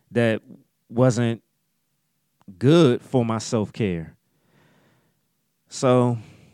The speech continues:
yeah, just, fellas, just, just try different things. Just by, by us trying these different things, we'll figure out what's, what we like, what we don't like, what's good for our self-care, what will bring a different outlook to,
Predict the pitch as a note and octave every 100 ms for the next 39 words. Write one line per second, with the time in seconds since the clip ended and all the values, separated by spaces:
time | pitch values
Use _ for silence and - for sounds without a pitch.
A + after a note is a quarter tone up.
0 | _ _ _ _ _ _ _ _ _ _
1 | _ _ - E3 F3 G#2+ F2 F2+ F3 E3+
2 | - - _ - - D3+ E3+ D3+ D3+ E3
3 | - - _ _ D#3 - - F3+ E3+ C#3+
4 | C#3+ B2 - B2 A2 G2 F#2+ C3+ - _
5 | _ _ _ - _ _ _ _ _ _
6 | _ _ _ _ A2 B2+ A2+ - _ _
7 | _ _ A#2+ B2 B2 D#3 C3+ - D#3+ D3+
8 | C#3+ C3 A2 B2 B2 A2 B2+ B2+ A2 C3+
9 | B2+ - B2+ B2+ B2+ A#2+ A2 F#2+ A2+ A#2+
10 | - - _ _ _ _ - B2+ B2+ B2+
11 | G#2+ A#2+ B2 A#2+ A#2+ A#2 G#2+ G#2 B2 A#2+
12 | G#2 A#2+ A2+ A#2+ G2+ A2 B2+ A#2+ B2+ A2+
13 | G#2+ B2+ A#2 - C3 B2 A2+ C3 C3 A#2+
14 | B2+ B2+ A#2 A2 G#2 F#2+ B2+ B2 A2 -
15 | C3+ B2 B2+ B2+ - C3 A#2+ A#2 A2